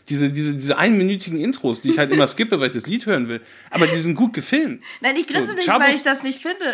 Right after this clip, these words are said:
Speaker 1: Chabos Wissen, wer der Babo ist, ist halt als filmische Miniatur super gut. Diese
Speaker 2: Ja,
Speaker 1: ganzen,
Speaker 2: ja, ich stimme
Speaker 1: die,
Speaker 2: dir
Speaker 1: diese
Speaker 2: zu.
Speaker 1: ganzen S S I O-Videos, so, die, die, diese sio-Videos haben teilweise,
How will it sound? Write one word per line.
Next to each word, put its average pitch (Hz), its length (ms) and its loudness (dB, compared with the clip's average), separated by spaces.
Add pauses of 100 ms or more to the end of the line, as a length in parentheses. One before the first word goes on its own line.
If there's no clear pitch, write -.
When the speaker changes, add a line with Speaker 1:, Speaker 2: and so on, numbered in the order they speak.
(180)
Speaker 1:
Chabos 240 380 0
Wissen, 226 260 -4
wer 185 80 -2
der 170 100 2
Babo 196 320 0
ist, 120 140 -6
ist 143 140 -6
halt 160 240 -4
als 151 160 -6
filmische 240 420 -2
Miniatur 165 680 -2
super 226 640 -2
gut. 190 440 -4 (760)
Diese 208 100 2
Speaker 2:
Ja, 269 80 4
Speaker 1:
ganzen, 233 260 6
Speaker 2:
ja, 349 120 4
ich - 80 -4
stimme 240 180 -2
Speaker 1:
die, 240 60 -2
Speaker 2:
dir 247 100 -2
Speaker 1:
diese 175 140 -4
Speaker 2:
zu. 190 60 -2
Speaker 1:
ganzen 190 260 0
S 180 160 -2
S 156 120 -4
I 180 80 -2
O-Videos, 160 520 -4
so, 123 100 -4
die, 143 420 -10
die, 147 220 -10
diese 143 240 -4
sio-Videos 131 760 0
haben 151 120 0
teilweise, 170 480 2